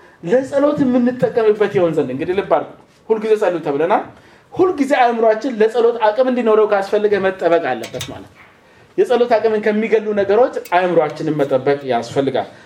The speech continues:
ስለዚህ ጉዳይም በሌላ ክፍል ተመልሰን እንመጣለን። እንለፍና የመጨረሻውን ሐሳብ በአጭሩ ልንገራችሁ። አእምሮን የማደሻው ሶስተኛው መንገድ ከቃሉና ከጸሎቱ ቀጥሎም የራስን ሐሳብ መመርመር ነው። ይሄ እንግዲህ እንዴት እንደምታደርጉ ከእግዚአብሔር ቃል፣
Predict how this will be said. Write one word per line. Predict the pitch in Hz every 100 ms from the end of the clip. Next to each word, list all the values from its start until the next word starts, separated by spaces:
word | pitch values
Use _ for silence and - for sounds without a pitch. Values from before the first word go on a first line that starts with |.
| - -
ስለዚህ | 196 196 208
ጉዳይም | 190 180 180 180 - - _ _ _
በሌላ | 160 180 185 180
ክፍል | 175 156
ተመልሰን | 165 147 160
እንመጣለን። | 156 156 165 175 170 - 147
እንለፍና | 156 160 - 147
የመጨረሻውን | 147 233 233 151 143
ሐሳብ | 135 123 131 - - _ -
በአጭሩ | 156 147 147
ልንገራችሁ። | 139 135 120 107 104 - - _ _ - _ -
አእምሮን | 185 196 202 190
የማደሻው | 165 160 151 151 170
ሶስተኛው | - - 190 185
መንገድ | 185 196 254 262 - _ _ _ _ _ _ _ _
ከቃሉና | - 147 151 160 170 185 226
ከጸሎቱ | 185 156 151 147 -
ቀጥሎም | 160 180 220 311 - - _ -
የራስን | 190 220 214 208 220
ሐሳብ | 190 185 - - 240 320 156
መመርመር | 175 180 170 147 120
ነው። | - - - _ _ _ _ _ _ _ _ _ -
ይሄ | 156
እንግዲህ | 180 170
እንዴት | 175 165 160
እንደምታደርጉ | 156 143 151 156 180
ከእግዚአብሔር | 165 143 156 151 151
ቃል፣ | 143